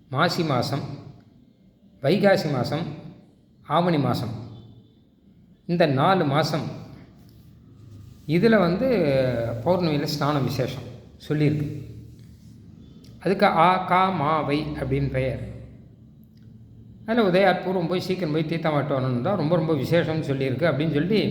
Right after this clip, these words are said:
பசங்களை எங்களை எல்லாம் கிளப்பி விட்டுருவார். எதுக்கு சொல்றேன்? இந்த தீர்த்த ஸ்நானம் அப்படிங்கிறது நம்ம சிரத்தையோடு பண்ண வேண்டியது. எப்போ நமக்கு வாய்ப்பு கிடைக்கிறதோ, காவேரியிலையோ வேறு எங்கேயாவது வாய்ப்பு கிடைக்கிறதோ, அப்போ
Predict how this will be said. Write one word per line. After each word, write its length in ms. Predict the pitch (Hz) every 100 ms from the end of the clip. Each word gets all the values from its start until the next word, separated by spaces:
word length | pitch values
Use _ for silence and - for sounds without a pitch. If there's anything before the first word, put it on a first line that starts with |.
| -
பசங்களை 320 | 147 170 160 143
எங்களை 180 | 139 139
எல்லாம் 180 | 156
கிளப்பி 220 | 151 147 139
விட்டுருவார். 360 | 117 120 - - - - - - - _ - - - - - -
எதுக்கு 200 | 170 - 165
சொல்றேன்? 260 | 147 208
இந்த 120 | 180 127 -
தீர்த்த 320 | 240 247 226 -
ஸ்நானம் 380 | 190 156 151 151
அப்படிங்கிறது 460 | 135 143 151 131 233 247
நம்ம 180 | 151 147
சிரத்தையோடு 440 | 156 160 180 202 196
பண்ண 140 | 147 147
வேண்டியது. 320 | 135 113 - - - - - - - - - - - - - - - - - 139
எப்போ 160 | 247 240
நமக்கு 220 | 202 180 147
வாய்ப்பு 320 | 185 208 185 147
கிடைக்கிறதோ, 420 | 160 156 139 160 147
காவேரியிலையோ 480 | 156 160 143 139 151 143
வேறு 160 | 143
எங்கேயாவது 340 | 131 139 147 131
வாய்ப்பு 240 | 147 147 131
கிடைக்கிறதோ, 340 | 139 131 170 208
அப்போ 140 | 143